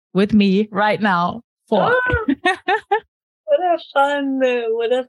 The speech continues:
Speaker 2: fun thing. Three things to celebrate me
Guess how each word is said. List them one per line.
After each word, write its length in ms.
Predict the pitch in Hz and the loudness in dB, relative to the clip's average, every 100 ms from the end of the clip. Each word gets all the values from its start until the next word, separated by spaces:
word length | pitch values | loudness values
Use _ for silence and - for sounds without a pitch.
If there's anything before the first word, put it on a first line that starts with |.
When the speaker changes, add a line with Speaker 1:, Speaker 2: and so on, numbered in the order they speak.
| - | -2
Speaker 2:
fun 320 | 233 226 226 | -2 -2 -2
thing. 440 | 233 226 190 180 - _ _ _ _ _ _ | 0 0 -2 -8 -16 _ _ _ _ _ _
Three 400 | - 294 302 302 | -4 -2 -2 -4
things 500 | 269 254 233 214 208 - | 0 2 2 0 -4 -8
to 120 | 220 | -6
celebrate 680 | - 208 202 190 190 180 - | 0 0 0 -2 -2 -4 -8
me 540 | 196 226 247 196 151 | -2 2 2 0 -4